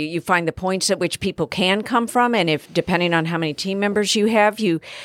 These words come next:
you really prioritize. You say, "If I only have one team member, here's where he's gonna go," though we never recommend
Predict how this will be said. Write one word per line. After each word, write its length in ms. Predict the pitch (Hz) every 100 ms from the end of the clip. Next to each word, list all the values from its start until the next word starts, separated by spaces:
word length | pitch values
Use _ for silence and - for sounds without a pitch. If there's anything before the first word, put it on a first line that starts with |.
| - -
you 140 | 190
really 280 | 196 240 277
prioritize. 840 | 170 156 170 233 - 127 117 - -
You 100 | 160
say, 220 | 185 170
"If 180 | 156 170
I 100 | 185
only 140 | 202 240
have 120 | 220
one 200 | 185 170
team 240 | - 139
member, 380 | 135 127 139 139 _
here's 280 | - 185 -
where 100 | 160
he's 200 | 160 139
gonna 160 | 156 139
go," 220 | 127 123 -
though 80 | 151
we 120 | 143
never 260 | 139 147 147
recommend 600 | 139 135 135 131 127